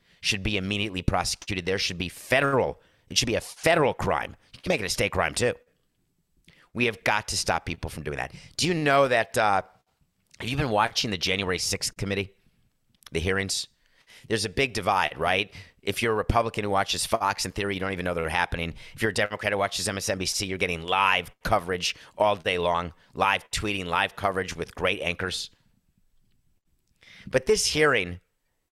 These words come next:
and what we're trying to learn as a people is what exactly happened on the sixth. It's that simple. Who knew what, when,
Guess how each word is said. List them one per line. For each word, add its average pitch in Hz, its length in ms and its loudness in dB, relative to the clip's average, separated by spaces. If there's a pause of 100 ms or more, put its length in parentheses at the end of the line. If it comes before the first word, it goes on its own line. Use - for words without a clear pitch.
(260)
and 127 160 0
what 135 280 2
we're 147 180 -2
trying 151 420 2
to 120 120 -2
learn 113 440 2 (100)
as 110 320 0
a 95 120 0
people 82 540 -4 (600)
is 131 220 0 (160)
what 190 180 2
exactly 127 560 0
happened 101 400 0
on 85 100 0
the 85 120 -6
sixth. - 360 -4
It's 104 160 -6
that 175 420 -2
simple. - 400 -4 (540)
Who 254 300 4
knew 190 200 6
what, 139 440 4
when, 113 500 2